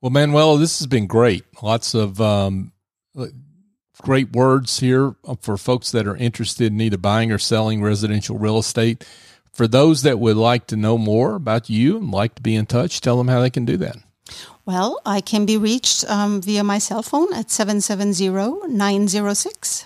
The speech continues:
Speaker 2: zero six one one. I can, um, get texts or telephone calls, and if I don't answer, it's just because I'm busy helping somebody find a home. So I will call you back.
Speaker 1: Terrific. Manuela Davis,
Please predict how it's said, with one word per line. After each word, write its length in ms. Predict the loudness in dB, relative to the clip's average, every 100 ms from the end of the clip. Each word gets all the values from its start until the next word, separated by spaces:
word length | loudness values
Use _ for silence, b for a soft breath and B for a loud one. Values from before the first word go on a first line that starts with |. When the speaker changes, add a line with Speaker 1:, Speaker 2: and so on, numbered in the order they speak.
| -10
Speaker 2:
zero 500 | -4 -2 0 0 0
six 480 | -2 -2 -4 -4 -4
one 320 | -2 2 2
one. 360 | 4 4 4 2 B B B B -6
I 140 | -4
can, 480 | -4 -2 0 0 -2 -4
um, 580 | -6 -4 -4 -6 -10 -12 -6
get 260 | -6 -6 -6
texts 420 | -6 -4 -6 -4
or 140 | -6
telephone 480 | -4 0 0 2 0
calls, 380 | 0 0 0 -2
and 100 | -4
if 140 | -2
I 140 | -4 -4 _ -6
don't 160 | -2 0
answer, 320 | 0 -2 -2
it's 180 | -4 -4
just 240 | -4 -6
because 280 | -6 -6 -2
I'm 160 | -2 -2
busy 240 | -2 0
helping 260 | 0 -2 -2
somebody 320 | -2 -2 -4
find 260 | -2 0
a 60 | 2
home. 240 | 2 2
So 220 | 2 -2 -6 -2
I 160 | -2
will 260 | 0 0 0
call 220 | -2 -2
you 100 | -2
back. 360 | -4 -8 -14 _ _ _ _ _ _ _ _ _ _ _ -4
Speaker 1:
Terrific. 520 | 2 2 2 -2 _ B B B B B
Manuela 420 | -2 2 4 6 4
Davis, 600 | 4 4 4 2 -2